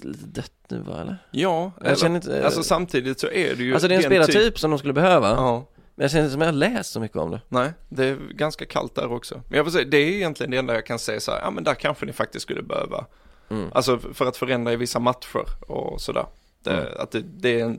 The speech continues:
Speaker 2: den typen av offensiv spets på deras tremannamittfält som saknas.
Speaker 1: Ja. Och sen gör de väl så av med lite spelare, men det är ju inget, det är, det är inte Liverpool förr i tiden som liksom behövde kämpa med,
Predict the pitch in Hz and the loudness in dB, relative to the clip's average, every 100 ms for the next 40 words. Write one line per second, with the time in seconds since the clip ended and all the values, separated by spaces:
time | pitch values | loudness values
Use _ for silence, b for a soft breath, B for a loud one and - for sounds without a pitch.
0 | - - - 127 117 120 120 123 117 - | -10 -6 2 2 2 -2 -2 -2 -2 -4
1 | - 120 127 113 - 110 - - - - | -4 -6 -4 -6 -4 -6 -4 -10 -6 -4
2 | - - 123 117 - 113 107 - - - | -6 -4 -4 -2 0 0 0 -6 -6 -6
3 | - 113 123 - - - - 101 92 - | -6 -6 -4 -4 -8 -14 -6 -4 -4 -6
4 | _ - B B B - 139 135 135 131 | _ -20 B B B 0 4 6 6 6
5 | 127 123 120 113 117 113 107 113 110 104 | 6 4 4 6 8 6 4 2 4 2
6 | - - 107 101 95 92 90 92 101 104 | -2 0 4 4 4 2 0 -2 0 2
7 | 104 104 104 104 101 101 - - - 120 | 4 4 2 2 -2 -4 -8 -10 -2 2
8 | 120 117 123 131 123 110 101 107 123 113 | 4 4 4 6 4 4 2 2 6 6
9 | 101 104 95 95 92 92 98 101 95 98 | 6 2 2 -2 -4 -4 -2 0 0 0
10 | - 95 92 - 95 92 85 | 0 -2 -2 0 2 2 0